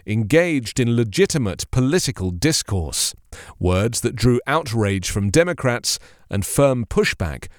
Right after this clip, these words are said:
from several G O P senators. "It was a violent insurrection for the purpose of trying to prevent the peaceful transfer of power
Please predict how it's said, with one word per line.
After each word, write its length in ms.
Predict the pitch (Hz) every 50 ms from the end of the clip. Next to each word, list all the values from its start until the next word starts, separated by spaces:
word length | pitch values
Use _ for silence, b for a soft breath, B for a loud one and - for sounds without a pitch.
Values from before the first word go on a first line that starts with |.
| b
from 220 | b - 120 113 104
several 420 | - - 196 185 143 113 101 95
G 260 | 92 90 - 139 123
O 80 | 107 101
P 360 | 90 - - 180 180 139 104
senators. 720 | - - 135 127 131 123 - - 85 69 64 - - - - - _ _ _ _ _ _
"It 180 | - 180 - -
was 140 | 185 175 147
a 80 | 175
violent 560 | 151 127 131 165 180 190 190 202 202 196 170
insurrection 800 | 196 196 160 - 190 180 165 156 135 - - - 104 87 80 76 76
for 120 | - - 113
the 100 | 104 98
purpose 520 | - 135 139 139 - - 147 147 - -
of 120 | 151 123
trying 380 | - - 151 139 135 131 139 135
to 120 | - 131
prevent 500 | 113 - 135 127 110 147 151 151 135 -
the 100 | - 135
peaceful 500 | - - - 180 185 - - - 190 196
transfer 680 | 180 - - 175 165 160 151 - - - 151 143 139 131
of 120 | 131 - -
power 480 | - - 208 214 196 156 107 85 78